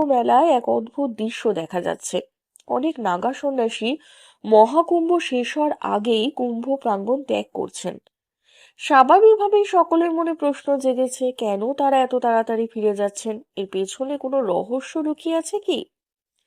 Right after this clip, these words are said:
নাগা সন্ন্যাসীরা হিন্দু ধর্মের অন্যতম গোপন এবং কঠোর তপস্বী সম্প্রদায়। সাধারণত তারা সমাজ থেকে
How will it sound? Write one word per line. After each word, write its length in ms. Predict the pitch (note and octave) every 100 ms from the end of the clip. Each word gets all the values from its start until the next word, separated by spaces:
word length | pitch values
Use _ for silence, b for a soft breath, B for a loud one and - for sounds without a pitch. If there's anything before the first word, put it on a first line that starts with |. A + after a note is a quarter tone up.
| b b b b b b
নাগা 340 | A3 G#3 G3 C4+
সন্ন্যাসীরা 640 | - E4 E4+ E4 E4 A3+ A#3+
হিন্দু 360 | D#4 C4 A#3 A3+
ধর্মের 420 | A#3+ B3+ B3+ C4+ B3+
অন্যতম 480 | G#3+ G3 G#3+ A3 G#3+ A3+
গোপন 440 | G#3+ G3+ G3 B3 B3+
এবং 200 | A#3+ G#3+ A#3+
কঠোর 440 | - G3+ G3+ - C4+
তপস্বী 460 | G#3 F3 F#3 F3+ F#3
সম্প্রদায়। 600 | - F3+ F#3 F3+ F3+ - - _ _ _ _ _ _ _ _ _ b b b b b b
সাধারণত 540 | - C4 A#3+ E4+ F#4+ F#4+
তারা 220 | F#4 F4+ F#4
সমাজ 400 | D4 A#3+ A#3+ B3+
থেকে 220 | D4+ D4